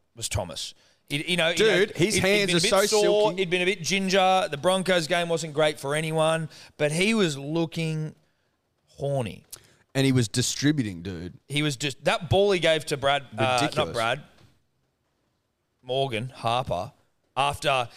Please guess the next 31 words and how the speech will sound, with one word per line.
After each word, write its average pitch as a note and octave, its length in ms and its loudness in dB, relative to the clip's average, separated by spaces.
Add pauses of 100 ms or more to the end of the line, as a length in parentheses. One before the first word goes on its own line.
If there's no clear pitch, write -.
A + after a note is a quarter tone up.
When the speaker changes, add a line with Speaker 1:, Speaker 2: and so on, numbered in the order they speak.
(480)
Speaker 1:
basically E3 800 0 (220)
moving, F3 600 0 (200)
changing G#3+ 420 0
his F#3 120 0
direct, D#3 320 0
like, D3+ 140 0
the D#3 80 -2
ball's G3 300 2
in F#3+ 60 -2
the D3+ 140 0
air, F3 120 2
being C#3+ 200 -2
passed C#3 380 0
to D#3+ 80 -2
him, G#3 200 -2 (300)
and C3+ 100 0
he, F3+ 120 0
like, D#3 280 0
moves B2+ 800 -2 (200)
as B2+ 120 -4
the B2+ 80 -4
ball's D3 360 0
in C3 100 -4
the A#2+ 120 2
air, A2+ 380 2 (200)
wigs C#3+ 340 -2
the C#3+ 80 -2
defender A#2 500 0
out, G#2+ 220 -2
catches B2+ 440 -4
it, G#2+ 160 -2